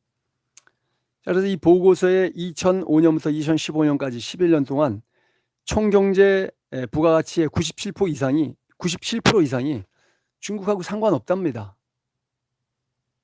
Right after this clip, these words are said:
독일의 십일 년간, 이천오 년부터 이천십오 년까지 십오 년 동안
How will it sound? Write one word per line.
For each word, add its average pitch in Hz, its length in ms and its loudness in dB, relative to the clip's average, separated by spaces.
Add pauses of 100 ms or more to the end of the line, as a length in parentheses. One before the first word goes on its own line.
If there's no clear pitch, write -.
(200)
독일의 220 280 2
십일 247 320 -2
년간, 175 400 4 (200)
이천오 180 320 0
년부터 170 300 0
이천십오 156 1400 -4
년까지 131 500 0 (100)
십오 240 400 -6
년 220 240 -6
동안 220 560 -2